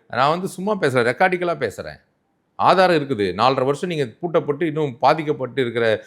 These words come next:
சபைகள் இருக்கிறதே. அப்ப நீங்க தேர்தல் வாக்குறுதி, இன்னும் அடுத்த ஆண்டு தேர்தல் என்னென்ன பொய்யான வாக்குறுதி கொடுக்க போறீங்க?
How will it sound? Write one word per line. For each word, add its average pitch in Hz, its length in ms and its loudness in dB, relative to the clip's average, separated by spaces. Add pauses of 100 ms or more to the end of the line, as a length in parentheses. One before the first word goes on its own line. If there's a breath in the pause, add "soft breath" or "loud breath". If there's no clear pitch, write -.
(100)
சபைகள் 151 420 0
இருக்கிறதே. 110 400 -2
அப்ப 156 200 0
நீங்க 127 200 -2
தேர்தல் 170 380 0
வாக்குறுதி, 131 500 0
இன்னும் 139 400 -4 (200 soft breath)
அடுத்த 120 360 4
ஆண்டு 131 240 2
தேர்தல் 131 340 2
என்னென்ன 123 280 -2
பொய்யான 120 380 -2
வாக்குறுதி 104 420 -2
கொடுக்க 98 260 -10
போறீங்க? 92 480 -10